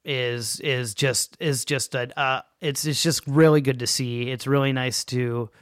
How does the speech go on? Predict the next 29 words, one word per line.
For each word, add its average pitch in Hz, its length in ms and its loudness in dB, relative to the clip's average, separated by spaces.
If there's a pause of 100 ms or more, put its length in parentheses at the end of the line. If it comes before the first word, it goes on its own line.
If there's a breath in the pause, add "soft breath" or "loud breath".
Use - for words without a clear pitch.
(120)
to 131 100 -6
see. 127 300 -2
It's 120 140 -6
a 127 40 -4
change 135 300 -2
of 131 100 -4
pace 123 380 -2
from, 123 440 -2
from 135 220 -2
what 123 120 -2
we 123 60 -2
s-, - 280 -8
what 135 240 0
we've 127 160 -4
seen 123 480 -4
in 147 400 -2 (140)
the 139 100 -2
past. 120 680 0 (120)
So, 120 520 2 (360 loud breath)
uh, 117 300 -2 (240 loud breath)
thank 165 280 4
you, 170 180 6
Ryan 156 440 4
Poles, 147 500 4
for, 127 640 4 (340 soft breath)
for, 127 540 2
you 139 140 0
know, 120 100 -4
kinda 123 640 -2